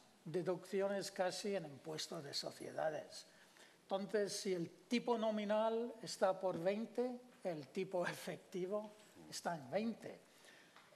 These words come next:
Eh, España tiene un tipo efectivo de ocho por ciento.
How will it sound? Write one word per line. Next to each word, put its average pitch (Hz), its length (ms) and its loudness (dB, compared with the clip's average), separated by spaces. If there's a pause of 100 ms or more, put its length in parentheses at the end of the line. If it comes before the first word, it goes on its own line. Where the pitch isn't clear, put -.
(140)
Eh, 196 380 0
España 180 580 2
tiene 202 320 2
un 214 200 0
tipo 233 640 0
efectivo 196 640 -2
de 156 160 -6
ocho 170 280 -4
por 135 160 -14
ciento. 233 500 -6